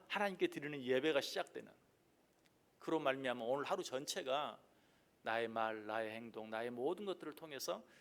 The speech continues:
하나님을 존귀하게 해드리는, 그래서 하나님께서도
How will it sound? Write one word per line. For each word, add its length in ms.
하나님을 640
존귀하게 600
해드리는, 360
그래서 280
하나님께서도 640